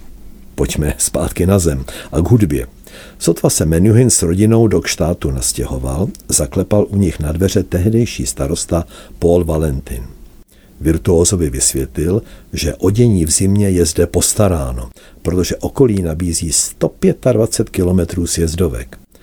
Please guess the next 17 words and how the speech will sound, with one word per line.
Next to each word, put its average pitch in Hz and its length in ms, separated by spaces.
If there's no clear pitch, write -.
V 65 100
létě 101 400
se - 180
koná 85 320
tenisový 87 540
turnaj, 90 540
který 67 340
v - 80
pozdějších 82 680
letech - 480
mimochodem 87 460
vyhrál 90 420
jednou 85 300
místní 82 480
idol 92 360
Roger 80 340
Federer 80 600